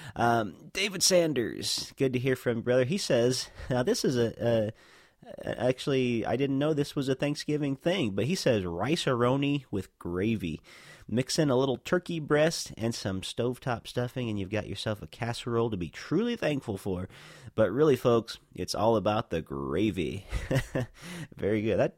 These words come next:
that actually, uh, yeah, I know. Some of that sounds kinda tasty. Very good. Uh, thanks, Dave. And then Matthew Cole wrote in, "It is definitely the turkey. While I like the meal, the Thanksgiving turkey tastes best a day later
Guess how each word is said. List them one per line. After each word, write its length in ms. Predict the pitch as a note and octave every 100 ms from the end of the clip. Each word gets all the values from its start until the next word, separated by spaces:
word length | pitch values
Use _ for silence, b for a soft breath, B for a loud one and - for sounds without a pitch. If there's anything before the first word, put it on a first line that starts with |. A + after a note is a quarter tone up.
| -
that 180 | G#2 E3
actually, 520 | E3 - B2+ G#2+ G2+
uh, 220 | F#2+ F#2 G2+ _
yeah, 160 | - C#3+
I 20 |
know. 200 | C#3 A#2+ G#2+
Some 200 | - C#3+
of 60 |
that 160 | A#2+ -
sounds 380 | C3 B2+ A#2+ - -
kinda 160 | B2+
tasty. 420 | A#2+ B2+ D3 - G#2 -
Very 140 | A#2
good. 200 | C3 A#2 _ B B B F#3+ F#3 -
Uh, 200 | A2+ A2+
thanks, 280 | D#3+ D#3+
Dave. 300 | - C3 C#3+ - _ _ -
And 120 | C3
then 180 | C#3+ C#3
Matthew 360 | C3+ C3+ - C3+
Cole 300 | - D3+ E3
wrote 200 | C3+ C3+
in, 280 | C3+ C3+ B2 _ _ _ _ _ - -
"It 100 | B2+
is 160 | A#2+
definitely 460 | G#2 B2+ C#3 C3+ A2
the 100 | G2+
turkey. 480 | - A2+ G#2 - C2+
While 240 | C2 G2+
I 120 | G2
like 280 | G#2 A2+ B2
the 80 | G#2+
meal, 280 | G#2+ A#2 A#2
the 120 | G2
Thanksgiving 560 | - A#2 - A2+ G#2 G#2
turkey 500 | - A2 - F#2 F#2+
tastes 380 | - - E3 -
best 440 | - G#2 G#2 - B B B
a 100 | G2
day 260 | F#2+ A2 A2+
later 460 | A2 A2 F#2+ F#2+